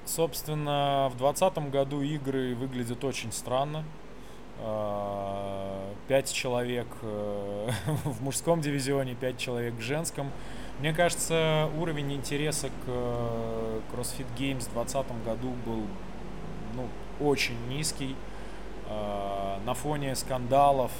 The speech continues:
на фоне пандемии, на фоне всего, а, казалось, что,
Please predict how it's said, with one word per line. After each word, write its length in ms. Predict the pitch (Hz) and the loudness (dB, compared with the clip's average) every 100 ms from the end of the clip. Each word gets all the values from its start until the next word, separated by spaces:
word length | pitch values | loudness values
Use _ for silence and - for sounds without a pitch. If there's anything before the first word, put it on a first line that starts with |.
| 113 | -4
на 100 | 113 | -4
фоне 1200 | 117 - 131 135 131 123 120 117 117 113 113 113 110 - - - - | -4 -2 0 0 -2 -2 -2 -2 -2 -2 -2 -4 -4 -6 -8 -8 -4
пандемии, 840 | 120 117 120 127 139 135 127 120 113 | -4 -2 -2 -2 0 0 -2 -2 -2
на 80 | 117 | -2
фоне 480 | - 127 127 120 113 | -2 -2 -2 -2 -4
всего, 680 | - 127 120 143 160 180 180 - - - - - | -4 -2 0 4 8 8 6 -6 -6 -6 -6 -4
а, 760 | 110 110 107 104 104 104 101 104 | -2 0 0 0 0 0 -2 -2
казалось, 480 | 107 110 156 120 - | -2 2 2 2 -2
что, 840 | - - 113 123 139 135 123 110 | -4 -4 -4 -2 0 0 0 0